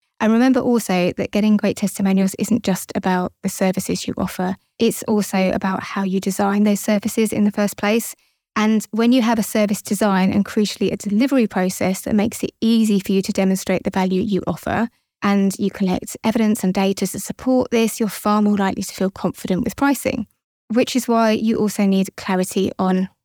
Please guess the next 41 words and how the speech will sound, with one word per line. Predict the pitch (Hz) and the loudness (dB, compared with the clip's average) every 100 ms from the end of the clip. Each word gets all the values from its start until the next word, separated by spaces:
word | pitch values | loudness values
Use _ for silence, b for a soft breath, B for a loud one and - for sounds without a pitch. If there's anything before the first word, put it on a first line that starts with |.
| _ _ | _ _
your | - - | -6 -4
offers | 190 - 190 | -4 -2 -2
and | - 196 | 0 0
your | 190 | 2
services | - 262 - 196 | 0 0 0 0
and, | 190 | 0
and | 208 202 | 2 2
who | - 247 | 2 2
you're | 214 208 | 4 2
selling | 247 214 190 | 2 4 4
them | 180 | 2
to. | - - 208 - _ _ _ | -2 -2 -4 -8 _ _ _
Now, | 240 240 247 | 2 4 2
one | 240 277 | 2 2
of | 285 | 2
the | 277 | 2
problems | 247 226 | 0 2
with | 220 | 0
testimonials | - - 202 190 190 185 | -2 -2 0 0 0 0
can | - | 0
be | 190 | 0
getting | 190 170 185 | 0 -2 0
them | 190 | 0
in | 185 | -2
the | - | -2
first | - 196 - | 0 0 0
place. | 190 214 | 0 0
So | - | 0
many | 185 202 | 2 2
clients | 190 - 185 - | 0 -2 -2 -4
tell | - 202 | -6 -2
me | 202 254 254 | 2 4 2
they | 247 185 | 0 0
ask | 220 214 - | 0 0 -2
for | |
them | 208 208 208 208 | 0 2 2 2
and | 202 175 | -2 -4
they | |
don't | 185 202 - | -2 -4 -2
hear | 185 | -4
back, | - 240 240 - | 0 0 0 -4